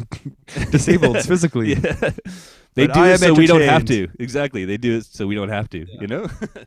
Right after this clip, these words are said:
Speaker 2: <laughs>
Speaker 1: I know.
Speaker 2: It's like kinda watching any artist, you know, like, uh,
Speaker 1: Dude, it's
Speaker 2: someone who
Speaker 1: such a fine
Speaker 2: paints or,
Speaker 1: line.
Speaker 2: or plays a guitar amazingly. It's like, "I can't do that, but I appreciate that you do it." I don't want my
Speaker 1: <laughs>
Speaker 2: nuts kicked. <laughs> I don't want, who's that U F C champion?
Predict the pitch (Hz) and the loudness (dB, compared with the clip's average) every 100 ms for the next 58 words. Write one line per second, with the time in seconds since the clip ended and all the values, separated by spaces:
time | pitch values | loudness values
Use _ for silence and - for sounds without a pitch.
0 | _ _ _ _ _ - - - _ _ | _ _ _ _ _ -20 -20 -20 _ _
1 | 107 98 90 85 _ _ - 123 151 156 | -20 -16 -16 -16 _ _ -14 -8 -6 -6
2 | 147 139 131 123 135 139 90 85 85 - | -6 -6 -8 -12 -12 -12 -14 -16 -18 -20
3 | - 98 139 101 98 98 95 110 101 110 | -20 -18 -16 -16 -16 -20 -14 -12 -10 -12
4 | 120 101 117 113 107 101 98 92 - 107 | -14 -12 -12 -10 -10 -10 -10 -12 -16 -16
5 | 101 - 104 98 92 - 98 98 104 107 | -14 -14 -16 -16 -20 -14 -12 -12 -12 -14
6 | 107 107 113 104 92 95 - 110 92 82 | -16 -16 -16 -16 -16 -16 -16 -18 -18 -20
7 | 92 139 101 95 - 95 98 - 120 - | -18 -18 -18 -20 -20 -20 -20 -18 -20 -18
8 | 101 98 101 143 98 87 - _ _ _ | -20 -18 -20 -18 -18 -18 -20 _ _ _
9 | _ _ 101 120 135 127 135 113 117 113 | _ _ -16 -12 -12 -10 -8 -8 -8 -10
10 | 147 - - - 123 107 - - 220 131 | -12 -12 -8 -4 -4 -2 -4 -4 -6 -8
11 | 143 135 151 156 220 247 202 196 190 214 | -10 -10 -10 -12 -18 -20 -12 -10 -6 -6
12 | - 143 151 139 147 151 160 160 180 202 | -8 -4 -2 -2 -6 -10 -10 -10 -10 -12